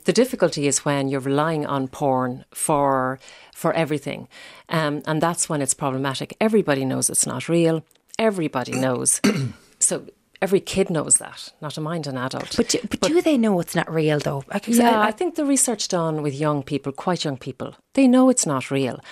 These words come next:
Speaker 1: However, that doesn't mean they're not influenced by it.
Speaker 2: Mm-hmm.
Speaker 1: So, you know, there's little or no consent. There's nothing about, uh, uh, long relationships in porn. So, so it's not giving a good picture about relationships. It, but it may be useful to people. People can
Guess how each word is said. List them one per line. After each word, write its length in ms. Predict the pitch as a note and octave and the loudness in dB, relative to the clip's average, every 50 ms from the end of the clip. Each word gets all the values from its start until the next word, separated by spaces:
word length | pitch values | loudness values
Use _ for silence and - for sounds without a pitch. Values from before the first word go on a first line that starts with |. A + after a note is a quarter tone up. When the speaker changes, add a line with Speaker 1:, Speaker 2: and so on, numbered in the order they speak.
| - - - | -20 -16 -6
Speaker 1:
However, 480 | - - A3 A3 B3 B3 G#3+ F3+ C#3+ B2+ | 0 2 4 4 4 4 2 0 -2 -4
that 240 | - F#3 F3 - | -4 -6 -4 -2
doesn't 260 | - G3+ G3 - F3+ F3 | 0 0 2 2 0 0
mean 140 | E3 D#3 | -2 -2
they're 100 | C#3+ D3 | -2 -4
not 220 | C#3+ C#3+ C3 - - | -4 -4 -4 -4 -4
influenced 480 | C#3 C#3 - D3 D#3 - - - - | -4 -4 -4 -6 -8 -4 -4 -4 -4
by 100 | - - - | -4 -8 -12
it. 180 | - - - - - - - - - | -12 -14 -16 -16 -16 -18 -18 -8 -4
Speaker 2:
Mm-hmm. 100 | - G3 | 0 0
Speaker 1:
So, 480 | - G3+ F3+ E3+ E3 D#3+ D#3 D#3 - - | 2 2 2 2 2 2 0 0 -2 -4
you 60 | - F#3+ | -2 0
know, 100 | E3+ D3 | 2 2
there's 200 | - D#3 C#3 - | 4 4 4 6
little 280 | F#3+ A3+ A3+ - F#3+ | 4 4 4 2 2
or 80 | E3 D#3 | 2 4
no 160 | D3 C#3+ C3+ | 4 2 2
consent. 580 | - - C3+ C3+ - - D3+ C#3 C#3 C3+ - - - | 0 -4 0 0 0 0 0 -2 -4 -6 -8 -8 -6
There's 200 | D#3 D3 C3+ D3 | -4 -4 -2 -2
nothing 440 | D#3 D#3+ F#3 F#3 - F#3 D#3 D3+ - | 0 -2 -2 -2 -4 -4 -6 -6 -6
about, 420 | - - C#3 C3+ C3 C3 - - - - - _ | -4 -2 -2 -2 -2 -4 -6 -10 -12 -16 -10 _
uh, 80 | - - - - | -8 -6 -4 -4
uh, 220 | C#3+ C3 B2+ B2 - - _ - - - - - - | -2 -2 -2 -2 -4 -8 _ -18 -16 -16 -18 -6 0
long 300 | D#3 D#3+ D#3 D3+ D3+ D3+ | 2 2 2 2 0 0
relationships 600 | D3 C#3+ D3 D3 C3+ - D3+ - D3 - - - | 0 0 0 0 0 -2 -6 -8 -4 -4 -2 -2
in 160 | D3 C#3 C#3 | -2 -4 -4
porn. 380 | C3+ D3 C#3+ C#3+ C#3+ C#3 C#3+ - - - - - - - - - - - | -2 0 2 2 2 2 0 -4 -8 -14 -14 -14 -14 -16 -16 -18 -6 -2
So, 300 | - - G3 F#3 - - | 2 2 4 4 2 2
so 240 | - - G#3 G3 | 2 4 4 4
it's 140 | G3 G3+ - | 4 4 4
not 300 | G#3+ G#3+ A3+ A#3+ A3 - - | 4 4 4 4 2 2 2
giving 260 | G#3 F#3 F#3 E3+ D#3+ | 2 4 4 0 -2
a 60 | D3 | 0
good 200 | - - D#3 D#3+ - | 0 0 0 0 0
picture 340 | E3+ D#3 - - - D3 C#3 | -4 -4 -2 -4 -4 -4 -4
about 320 | C#3 - C#3+ C3 B2+ - | -4 -2 -2 -4 -2 -2
relationships. 720 | D3 C3 C3 B2+ - - C3 - - C3 - - - - - - | -2 -2 -2 -2 -2 -4 -6 -6 -8 -2 0 2 2 2 0 -2
It, 140 | - G3+ - | -2 0 2
but 120 | A#3 A3 | 4 4
it 120 | A#3 A3+ A#3 | 4 4 6
may 260 | A#3 A#3+ C4 C4+ C4+ | 6 6 6 6 6
be 120 | C4+ B3 | 4 4
useful 420 | A#3 A3+ A3+ A#3 - - - A3+ F#3+ | 4 4 4 2 0 0 -2 -4 -6
to 100 | - - | -6 -6
people. 320 | - D#3+ C#3 - - A#2 | -6 -6 -6 -4 -6 -8
People 320 | - - A3 G#3+ - G3+ | -4 -2 -2 -2 0 -2
can 380 | F#3 - F#3 F3+ F3 E3+ E3+ | -2 0 0 0 0 0 -2